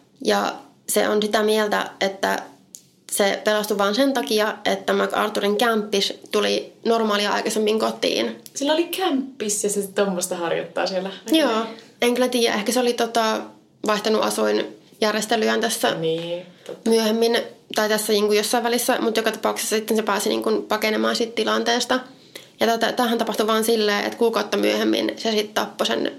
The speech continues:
Speaker 1: viimeisen uhrinsa.
Speaker 2: Niin, eli periaatteessa sillä voi, on voinut olla se kämppis, kun se on aloittanut nämä
Speaker 1: Niin.
Speaker 2: murhansa. En mä tiedä, miksi mä ajattelin, että kämppis nyt hidastaisi murhaajia, mutta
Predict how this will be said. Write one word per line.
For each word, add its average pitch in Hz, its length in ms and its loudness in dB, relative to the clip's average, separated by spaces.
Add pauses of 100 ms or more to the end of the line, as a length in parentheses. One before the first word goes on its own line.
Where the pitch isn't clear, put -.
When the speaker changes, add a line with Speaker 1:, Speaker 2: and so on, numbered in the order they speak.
Speaker 1:
viimeisen 220 420 0
uhrinsa. 233 400 -2 (240)
Speaker 2:
Niin, 202 180 0
eli 180 100 0
periaatteessa 175 320 -2
sillä 185 140 -2
voi, 190 100 0 (120)
on 185 160 -2
voinut 175 160 -4
olla 170 100 -6
se 180 160 -4
kämppis, 175 400 -6
kun 185 100 -8
se 180 140 -2
on 180 240 -4 (100)
aloittanut 185 440 -12
nämä 190 200 -10 (360)
Speaker 1:
Niin. 208 380 2 (640)
Speaker 2:
murhansa. 190 380 -6 (320)
En 185 80 0
mä 185 80 4
tiedä, 185 120 4
miksi 180 160 -2
mä - 60 -4
ajattelin, 165 280 0
että 180 120 -4
kämppis 165 380 -2
nyt 180 120 -4
hidastaisi 180 460 -2 (240)
murhaajia, 190 480 -4
mutta 196 220 -10